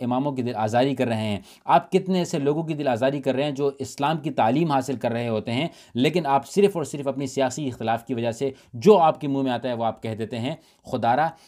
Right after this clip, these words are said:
खुदारा ज़रा सा कोशिश कीजिए, होश के नाखून लीजिए।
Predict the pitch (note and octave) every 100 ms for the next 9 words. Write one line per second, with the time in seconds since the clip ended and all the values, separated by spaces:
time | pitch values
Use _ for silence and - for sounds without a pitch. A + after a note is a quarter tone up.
0 | _ - C3 C3 D#3 C3+ B2+ B2 B2 B2
1 | A2+ C3 - B2+ B2+ C3 G#2 F3+ F#3+ C3+
2 | A#2+ A#2 A#2 A2+ G#2+ C#3